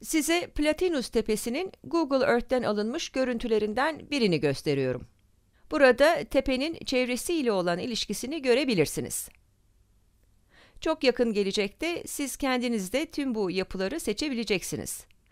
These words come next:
Ama bugün bunu benim yapmama izin verin. Sağ üst köşede Kolezyum'u tabii ki tanıyorsunuz. Onun önünde uzanan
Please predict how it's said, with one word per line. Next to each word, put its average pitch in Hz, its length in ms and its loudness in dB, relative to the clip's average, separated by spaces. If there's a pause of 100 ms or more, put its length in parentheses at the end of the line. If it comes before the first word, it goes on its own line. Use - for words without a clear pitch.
Ama 240 300 4
bugün 302 480 -2
bunu 269 400 -2
benim 302 240 2
yapmama 202 420 0
izin 190 300 0
verin. 135 260 -2 (720)
Sağ 277 320 6
üst 269 200 -2
köşede 220 600 0 (100)
Kolezyum'u 262 600 0
tabii 202 360 -2
ki 294 180 -4
tanıyorsunuz. 151 800 -2 (1160)
Onun 294 260 4
önünde 220 360 6
uzanan 208 500 2